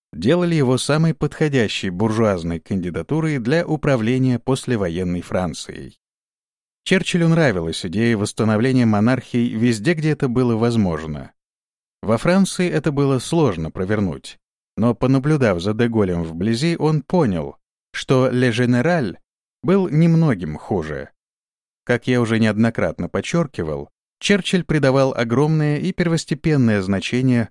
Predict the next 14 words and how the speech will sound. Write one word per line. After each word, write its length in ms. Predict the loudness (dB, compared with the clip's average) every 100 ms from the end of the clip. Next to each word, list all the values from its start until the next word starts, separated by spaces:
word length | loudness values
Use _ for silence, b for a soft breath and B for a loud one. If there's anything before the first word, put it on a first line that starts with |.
| _
колониальным 760 | 0 4 6 4 2 0 0 0
империям 520 | -2 -2 -2 0 0
Европы. 720 | 0 0 0 -2 -4 -12 -12 -14 _ _ _ _ -8
Их 200 | -4 -4
стабильность 640 | -2 -2 0 -2 -4 -8 -8
в 80 |
послевоенный 720 | -4 -4 -2 -2 -2 -2 -4 -4
период 560 | -2 -2 -2 -4 -12 _ _ -8
следовало 560 | 0 0 0 0 -2
поддерживать 800 | -2 -2 0 0 0 0 -2 -2
даже 300 | -2 -2 0
в 80 | -2
том 240 | -2 -2
случае, 560 | -2 -4 -4 -4 -6 -6